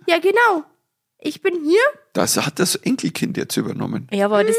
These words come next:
Speaker 1: Mhm.
Speaker 3: wissen wir doch schon von der letzten Folge. Was soll der Papa nicht tun? Singen.
Speaker 2: Singen.
Speaker 3: Also.
Speaker 1: Trotzdem, ich will's auf Video haben, damit ich ihn erpressen kann.
Speaker 3: <laughs> Ja, du, wir haben andere Sachen auf Video.
Speaker 2: Aber hörst du, meine Highway to Hell Block-, Blockflöten-Version an, ich weiß gar nicht, ob's die überhaupt noch gibt, müsste man googeln.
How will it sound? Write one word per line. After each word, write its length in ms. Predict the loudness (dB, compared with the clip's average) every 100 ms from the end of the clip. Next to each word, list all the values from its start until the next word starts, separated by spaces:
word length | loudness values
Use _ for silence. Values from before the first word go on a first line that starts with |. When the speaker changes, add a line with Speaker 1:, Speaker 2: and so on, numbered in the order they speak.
| 0
Speaker 1:
Mhm. 60 |
Speaker 3:
wissen 260 | -2 -2 0
wir 100 | 0
doch 140 | 0 -2
schon 200 | -2 -4
von 120 | -2
der 80 | 0
letzten 400 | 0 0 -4 -8
Folge. 500 | -2 2 2 2 2
Was 220 | 2 2
soll 140 | 0 0
der 100 | -2
Papa 340 | -2 -2 -2
nicht 420 | 0 -2 -4 _
tun? 380 | 2 4 4 0 _ _ _ _ _ _ _ _ _
Singen. 340 | -8 0 0
Speaker 2:
Singen. 460 | 2 2 2 0 -6 -18 _ _
Speaker 3:
Also. 180 | -16 -4
Speaker 1:
Trotzdem, 420 | -2 -2 -2 -4
ich 160 | -4 -2
will's 160 | -2 -2
auf 140 | -4 0
Video 380 | 2 4 4 2
haben, 180 | 0
damit 340 | 0 -2 -4 -4
ich 160 | -4
ihn 140 | -4 -2
erpressen 460 | -2 -2 -2 -2 -8
kann. 540 | -12 -4 -2 0 0
Speaker 3:
<laughs> 20 |
Ja, 100 | 0
du, 160 | 2 2
wir 80 | 2
haben 140 | 2
andere 220 | 2 2
Sachen 280 | 2 2 0
auf 160 | 0 -2
Video. 320 | -2 0 0
Speaker 2:
Aber 120 | -2 -2
hörst 200 | -2 0
du, 60 |
meine 440 | 0 0 0 0 0
Highway 240 | 2 2
to 160 | 4 4
Hell 180 | 4
Block-, 440 | 2 2 2 0 _
Blockflöten-Version 920 | 0 2 0 0 0 0 2 2 2
an, 120 | 2
ich 80 | 0
weiß 160 | 0 0
gar 120 | -2
nicht, 80 | -4
ob's 140 | -4
die 60 | -2
überhaupt 240 | -2 -2
noch 140 | -4 -4
gibt, 360 | -6 -8 -14 -6
müsste 240 | -6 -4
man 160 | -6 -4
googeln. 320 | -2 -2